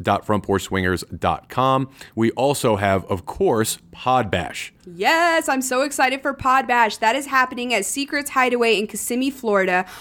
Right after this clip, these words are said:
Speaker 2: October thirteenth through the seventeenth. And what makes Pod Bash special is we also have a ton of other lifestyle podcasters coming with us for what can best be described as a huge weekend party.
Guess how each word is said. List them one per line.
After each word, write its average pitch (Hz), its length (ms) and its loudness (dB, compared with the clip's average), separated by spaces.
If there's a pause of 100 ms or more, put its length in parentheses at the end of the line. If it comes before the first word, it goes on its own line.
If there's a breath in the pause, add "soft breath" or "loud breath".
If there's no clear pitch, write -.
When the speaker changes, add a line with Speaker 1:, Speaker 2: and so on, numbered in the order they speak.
(140 loud breath)
Speaker 2:
October 247 400 4
thirteenth 262 560 2
through 269 100 -6
the 214 120 0
seventeenth. 185 640 -2 (240 loud breath)
And 240 100 2
what 269 100 4
makes 294 280 0
Pod 240 400 2
Bash 214 320 4
special 202 500 0
is 220 180 -2
we 214 120 0
also 226 200 0
have 214 320 2
a 196 120 -2
ton 226 240 -2
of 220 80 -4
other 214 260 2
lifestyle 190 380 0
podcasters 190 640 -2
coming 190 260 -2
with 180 180 -2
us 240 220 0 (240 loud breath)
for 277 160 0
what 285 220 2
can 269 160 0
best 220 280 2
be 254 120 -6
described 220 480 0
as 208 260 -2
a 190 80 -4
huge 302 640 0
weekend 247 720 0
party. 208 720 0